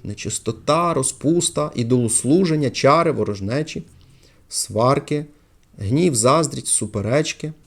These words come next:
єресі, незгоди, зависть, п'янство, гулянки і так далі, і так далі. Каже, з так-, з такими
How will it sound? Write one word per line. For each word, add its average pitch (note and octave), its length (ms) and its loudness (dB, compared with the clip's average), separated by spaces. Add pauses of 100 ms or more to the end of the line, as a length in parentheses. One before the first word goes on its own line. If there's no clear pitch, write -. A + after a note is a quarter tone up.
(720)
єресі, B2+ 720 2
незгоди, C3+ 720 0 (340)
зависть, D3 800 2 (140)
п'янство, C#3 560 2
гулянки C#3+ 600 0 (520)
і F3 260 -4 (120)
так A2 200 -2
далі, D#3 420 -2
і B2 80 -4
так G2+ 200 -4
далі. D#3 320 0 (300)
Каже, A#2+ 320 0
з - 120 -4
так-, - 260 -6
з - 60 -4
такими F#3+ 500 0